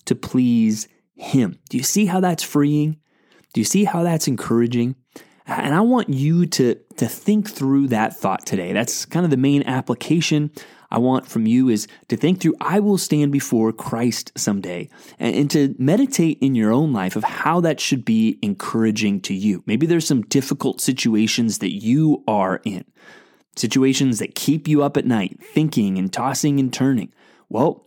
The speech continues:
to simplify things a little bit, you need to focus on pleasing Christ. That should be your main objective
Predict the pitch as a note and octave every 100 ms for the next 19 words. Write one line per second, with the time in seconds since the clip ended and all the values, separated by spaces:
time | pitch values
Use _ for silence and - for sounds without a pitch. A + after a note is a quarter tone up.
0 | _ B2+ - G3 A3 G#3 D#3 G#2 F#2+ G#2
1 | F#2+ G#2 A2+ A2 G#2+ G2+ A2 - _ _
2 | _ _ _ _ _ - A#2 E3 G3+ F#3
3 | E3 D#3 D3 C3+ D3 B2+ - A#2 G#2 -
4 | C3 B2 A#2+ A#2+ A2+ - - F#2 F2 -
5 | - _ - G#2+ C3 B2+ D#3+ - F3 C#3
6 | C#3+ D3+ C3+ G#2+ G2 G2+ A2+ A#2 C#3+ F3
7 | F3 D3 A#2+ - A2 G#2 G#2+